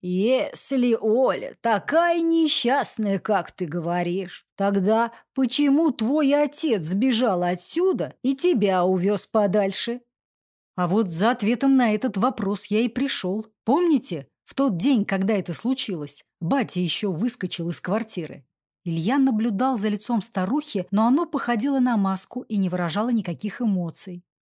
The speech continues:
В общем, тогда его вызвали в полицию. Вы его окликнули и показали на листок, выпавший из косяка входной двери.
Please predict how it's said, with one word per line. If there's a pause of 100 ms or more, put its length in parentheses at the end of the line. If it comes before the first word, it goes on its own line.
(300)
В
общем,
тогда
его
вызвали
в
полицию. (140)
Вы
его
окликнули
и
показали
на
листок,
выпавший
из
косяка
входной
двери.